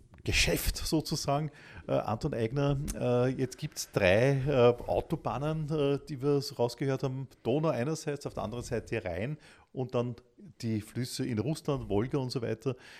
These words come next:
Wie siehst du das im, im nächsten Jahr für einundzwanzig? Österreicherinnen, Österreicher,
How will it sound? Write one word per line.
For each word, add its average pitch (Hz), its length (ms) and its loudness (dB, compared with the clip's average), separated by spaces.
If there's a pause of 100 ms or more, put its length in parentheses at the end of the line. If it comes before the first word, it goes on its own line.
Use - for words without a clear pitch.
Wie 139 100 -2
siehst - 460 -4
du 110 100 0
das 160 240 0
im, 127 220 -2
im 117 220 0
nächsten 92 360 -2
Jahr 135 380 0
für 127 500 0
einundzwanzig? 120 960 -4 (920)
Österreicherinnen, 123 800 0
Österreicher, 120 440 -2